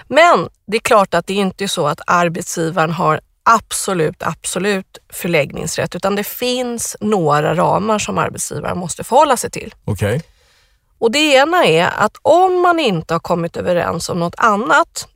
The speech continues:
Speaker 1: så har den anställda alltid rätt till en huvudsemester. Och huvudsemestern, det ska vara sammanhängande och den ska vara fyra veckor lång och förläggas under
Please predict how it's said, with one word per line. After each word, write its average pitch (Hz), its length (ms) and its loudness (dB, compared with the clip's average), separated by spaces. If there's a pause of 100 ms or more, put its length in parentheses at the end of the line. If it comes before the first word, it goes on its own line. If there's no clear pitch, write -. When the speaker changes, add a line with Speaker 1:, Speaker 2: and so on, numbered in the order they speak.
(100)
Speaker 1:
så 208 340 0
har 170 260 0
den 170 160 0
anställda 170 640 -2 (360)
alltid 233 680 2
rätt - 480 -6 (120)
till - 480 -6 (600)
en 185 160 0
huvudsemester. 220 1080 -2 (640)
Och 220 120 -4
huvudsemestern, 277 1000 -2
det 185 140 -2
ska 175 180 -2
vara 175 120 -6
sammanhängande 285 1300 0 (460)
och 202 100 -6
den 190 120 0
ska 160 160 -4
vara 156 120 -2
fyra 269 600 0
veckor 226 460 -2
lång 165 420 0 (160)
och 196 120 -4
förläggas 165 840 2 (640)
under 156 600 0